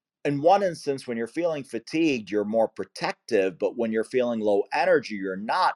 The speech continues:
and instead you just make errors. So that's something that, um, I find to be pretty interesting. And if you look at O'Connor's work, where, you know, he's lo-, he's talked about the anthropological reasons for why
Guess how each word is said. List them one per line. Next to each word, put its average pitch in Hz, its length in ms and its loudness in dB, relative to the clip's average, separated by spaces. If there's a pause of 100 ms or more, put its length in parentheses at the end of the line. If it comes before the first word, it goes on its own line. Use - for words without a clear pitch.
and 95 100 -8
instead 139 340 2
you 117 80 -4
just 104 240 -12
make 92 280 -8 (120)
errors. 98 560 0 (520)
So 127 640 2 (960)
that's 123 360 0
something 151 440 -4
that, 131 340 2
um, 120 300 0 (120)
I 127 140 4
find 160 540 -2
to 113 100 -14
be 110 100 -6
pretty 117 360 0
interesting. 113 440 -6
And 98 80 -4
if 101 120 -8
you 110 100 -2
look 147 180 -2
at 143 220 2 (460)
O'Connor's 127 680 0
work, 110 480 2
where, 104 420 0
you 113 140 -8
know, 104 120 -4
he's 98 180 -12
lo-, 113 240 4
he's 113 180 -8
talked 123 320 0
about 98 500 4 (360)
the 120 160 -6
anthropological 113 1040 -2
reasons 101 440 -6
for 98 160 -8
why 95 680 2